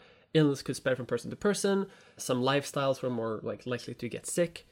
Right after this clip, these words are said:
And it is a common misunderstanding that the, the m-, and people in the Middle Ages, like, pinned all of their hopes on God to cure you, or that they blamed God for, like, all of the,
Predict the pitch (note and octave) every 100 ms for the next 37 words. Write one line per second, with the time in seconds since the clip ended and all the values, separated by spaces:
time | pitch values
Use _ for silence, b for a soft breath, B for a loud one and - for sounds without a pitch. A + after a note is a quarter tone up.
0 | b b D3+ D#3 D#3 F#3 A#3+ B3+ - A#3+
1 | A3 F3+ F#3 F3 A#3+ G3+ A2+ - - -
2 | B2+ C3+ B2 - - - - C#3 B2+ A#2
3 | A#2 B2+ C3+ - C#3+ C3+ D#3 D3 C#3+ C#3
4 | B2+ B2+ A#2+ - - B2+ A#2 - - D#3+
5 | C#3+ C3+ B2+ - - D#3 E3 D#3+ D3+ C#3+
6 | - C#3+ - - A#2+ A#2+ A#2 A#2 B2+ -
7 | B2 - - B2 D3 G#3+ D#4 D#4+ b b
8 | - E3 D#3 D3 - C#3 C#3+ C3+ C#3+ C3
9 | C#3 C#3+ C#3 C3 A#2+ A2+ A2+ G#2+ G#2+ A#2+
10 | A2+ A2+ A2+ G#2+ G#2+ G#2+ G#2+